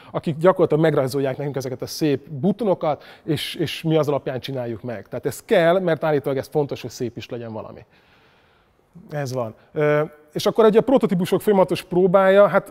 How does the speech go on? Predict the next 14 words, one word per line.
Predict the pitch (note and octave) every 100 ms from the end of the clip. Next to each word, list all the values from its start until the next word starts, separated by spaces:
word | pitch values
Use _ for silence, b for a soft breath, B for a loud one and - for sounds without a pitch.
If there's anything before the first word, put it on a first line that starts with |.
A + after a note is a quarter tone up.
| - -
a, | E3 D#3+
a, | D#3+ -
a | D3+ D#3 -
core | - A#3+ F#3+
alkalmazásokat | G3 F#3+ E3 C3 B2 D#3 D#3
alapvetően | F3+ - D#3 D#3+
a | C#3+
community | E3 D#3+ C#3+ C#3
csinálja. | - C#3+ B2+ A#2 A2 G#2
Tehát | - B2+
a | B2+
kalendárt, | F#3 F3 D#3 D3 C#3 -
a | A#2
clockot, | E3 D#3+ - D#3+ D3 C3